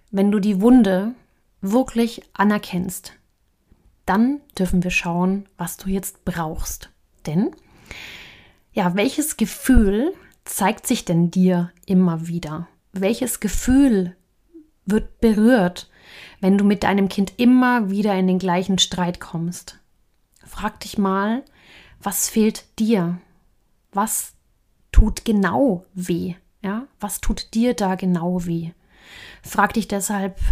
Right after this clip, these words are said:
jetzt mal, welches Gefühl ist es, das versorgt werden will? Ja? Was will hier heilen? Ja? Denn darauf abgestimmt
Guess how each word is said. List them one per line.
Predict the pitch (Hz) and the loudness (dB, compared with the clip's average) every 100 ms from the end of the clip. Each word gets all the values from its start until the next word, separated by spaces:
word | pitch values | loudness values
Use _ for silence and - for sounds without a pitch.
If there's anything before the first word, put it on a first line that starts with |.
| - | 4
jetzt | - 190 - - | 2 -6 -6 -4
mal, | 202 190 196 214 - | -2 -2 -2 -6 -6
welches | 190 233 262 - | -2 -2 -2 -4
Gefühl | 214 - - 262 254 | -6 -8 -6 -2 -2
ist | - 180 - | -2 -6 -6
es, | 185 180 - _ | -8 -10 -16 _
das | - 175 - - _ _ _ | -6 -4 -6 -12 _ _ _
versorgt | - 208 185 196 190 190 196 | -4 -2 0 4 4 4 -4
werden | 175 175 175 175 | -8 -4 -4 -2
will? | 170 175 | -4 -4
Ja? | 190 220 220 - - | -6 -6 -10 -20 -6
Was | 220 233 - - | -4 -4 -6 -6
will | 196 220 226 - - - - _ | -2 -2 -2 -10 -20 -20 -20 _
hier | - 226 233 214 - | -6 0 2 0 -4
heilen? | 208 208 226 180 165 175 - | -4 0 2 2 0 -2 -6
Ja? | 190 202 320 - _ _ - - - - | -6 -6 -6 -12 _ _ -20 -20 -20 -6
Denn | 208 190 | -2 2
darauf | 190 262 233 - | 6 6 6 4
abgestimmt | - - 202 - - 170 196 302 - - | 4 2 0 0 0 0 2 0 -4 -14